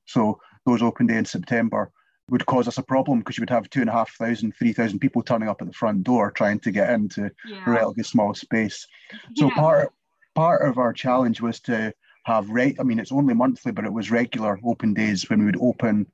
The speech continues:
Speaker 1: when we said we would, and we would start to engage the public a little bit more. There's, I think there's always been a fascination with medical museums. There's
Speaker 2: Mm-hmm.
Speaker 1: quite a lot of myth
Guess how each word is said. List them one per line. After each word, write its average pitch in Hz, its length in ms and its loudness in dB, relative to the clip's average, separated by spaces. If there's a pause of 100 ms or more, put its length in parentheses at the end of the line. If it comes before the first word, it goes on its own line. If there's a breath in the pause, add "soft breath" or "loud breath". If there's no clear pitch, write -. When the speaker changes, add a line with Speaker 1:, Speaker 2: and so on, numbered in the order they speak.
(160)
Speaker 1:
when 113 120 0
we 104 80 0
said 131 300 0
we 131 80 0
would, 120 280 -2 (360 soft breath)
and 113 100 0
we 113 80 -4
would 101 100 -4
start - 420 -2
to 107 380 -2 (120)
engage 147 400 2
the - 80 -12
public - 320 -6
a 113 40 -6
little 110 160 -2
bit 104 200 -4
more. 104 360 -2 (400 soft breath)
There's, 139 140 2
I 151 120 -2
think 196 180 2
there's 185 100 4
always 170 240 4
been 151 140 0
a 131 80 0
fascination 123 640 -2
with - 100 -2
medical 107 380 0
museums. 98 580 0 (180)
There's - 280 -8
Speaker 2:
Mm-hmm. - 80 -14
Speaker 1:
quite 127 160 -4
a - 40 -6
lot 117 140 2
of 113 80 -4
myth 113 320 0